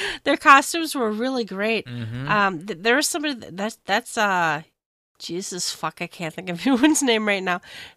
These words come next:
Speaker 1: There, there's, like, Thoradin? Is that Thoradin? What
Speaker 2: That's
Speaker 1: is he
Speaker 2: Thoradin.
Speaker 1: wearing, right? And then
Speaker 2: Edda.
Speaker 1: Edda? Yeah, there, there were some really great cosplay.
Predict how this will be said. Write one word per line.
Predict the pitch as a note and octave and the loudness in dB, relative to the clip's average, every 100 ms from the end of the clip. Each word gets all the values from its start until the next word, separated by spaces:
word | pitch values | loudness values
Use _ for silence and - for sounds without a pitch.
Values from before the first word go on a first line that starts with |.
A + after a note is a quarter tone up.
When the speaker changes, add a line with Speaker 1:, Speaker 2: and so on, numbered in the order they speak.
| - | -6
Speaker 1:
There, | A3 G3+ | -4 -4
there's, | G#3 G#3 G3+ | -8 -8 -6
like, | E3 - | -8 -6
Thoradin? | G3 A#3+ D#4+ F4+ F#4+ F#4+ F#4 D#4 B3+ | -2 2 4 4 2 -2 -6 -12 -12
Is | G#3 | -4
that | C#4 E4+ - | -2 -2 0
Thoradin? | G#3 C4+ D#4+ D#4+ | 2 4 4 0
What | D4+ - - | -2 -8 2
Speaker 2:
That's | F4 G#4 | 2 4
Speaker 1:
is | - | 4
he | |
Speaker 2:
Thoradin. | - | 4
Speaker 1:
wearing, | A3+ A3+ A#3 B3+ F3 | 4 2 0 -2 -4
right? | B3 C4 D4 D#4 _ - - | 0 2 4 2 _ -20 -6
And | C#3 C3+ C3+ | 4 6 6
then | C3 C3 | 4 2
Speaker 2:
Edda. | C3+ D3 E3 D#3+ - | 2 0 -2 -4 -6
Speaker 1:
Edda? | G3+ A#3+ C#4 D4+ D4+ C#4+ _ | 0 2 2 2 0 -4 _
Yeah, | A#3 B3 A3+ - - | -10 -2 -2 -4 -8
there, | B3+ C4 - - - _ | -2 -2 -2 -14 -20 _
there | B3+ E4 | -6 -6
were | |
some | A4 D#4+ G3+ | -4 -8 -8
really | G3 A#3+ B3+ A3+ | -10 -10 -8 -8
great | - F#3+ F#3 G#3 A#3+ G#3+ - - - | -10 -10 -8 -4 -2 -4 -4 -16 -16
cosplay. | - F#3 F#3 - - G#2+ | -10 -8 -6 -10 -12 -14